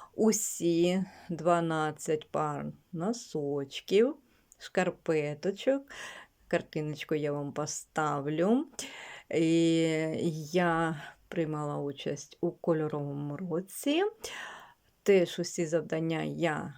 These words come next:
виконала. Я дуже дис-, дисциплінована людина.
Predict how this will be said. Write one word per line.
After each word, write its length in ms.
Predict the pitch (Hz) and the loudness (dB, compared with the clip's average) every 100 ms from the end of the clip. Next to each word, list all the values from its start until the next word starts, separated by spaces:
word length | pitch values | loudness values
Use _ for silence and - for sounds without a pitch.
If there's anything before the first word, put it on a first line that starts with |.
| - - - | -18 -10 -6
виконала. 960 | 185 254 208 - 170 175 185 190 190 | 4 6 6 2 -2 0 2 2 2
Я 400 | 190 170 156 151 147 | 2 2 0 -2 -4
дуже 420 | 151 147 151 175 | -4 -2 -4 -6
дис-, 360 | 156 175 175 - | -2 -4 -4 -8
дисциплінована 1400 | 185 180 262 262 - 247 214 214 - 180 160 165 175 202 240 | -2 2 2 2 -2 0 2 2 2 2 2 2 2 2 0
людина. 680 | 311 254 302 320 294 294 | 0 0 2 2 2 0